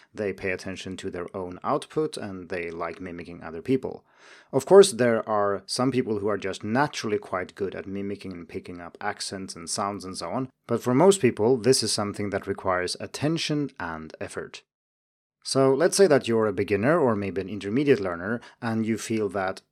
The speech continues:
I actually should improve my pronunciation. One of the big problems right now is that that is not very easy to do.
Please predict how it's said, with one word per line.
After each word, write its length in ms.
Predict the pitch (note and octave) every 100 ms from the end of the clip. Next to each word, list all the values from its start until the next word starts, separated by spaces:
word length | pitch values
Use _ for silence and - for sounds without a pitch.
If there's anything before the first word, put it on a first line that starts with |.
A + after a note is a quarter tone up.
| -
I 260 | A2+ A2 A2+
actually 340 | B2 C3 - B2+
should 380 | - - D#3+ A#2+
improve 420 | A2+ G#2 G#2+ F2+
my 140 | F2+
pronunciation. 720 | E2+ G2 F2+ G2 F#2 F2 - - - - -
One 160 | C#3+
of 100 | G3
the 80 | G3
big 320 | G#2+ D#3+ C3+
problems 560 | - C3+ A2 G2 G2 F#2
right 240 | F#2 F2
now 220 | F2+ F2+
is 180 | F#2 G2
that 180 | G#2+ G#2+
that 140 | B2+
is 180 | E3+ D#3
not 320 | A#2+ A2+ C#3+
very 300 | G2+ G#2+ G2
easy 300 | F#2+ F#2 F2
to 140 | F2 F2
do. 260 | E2 -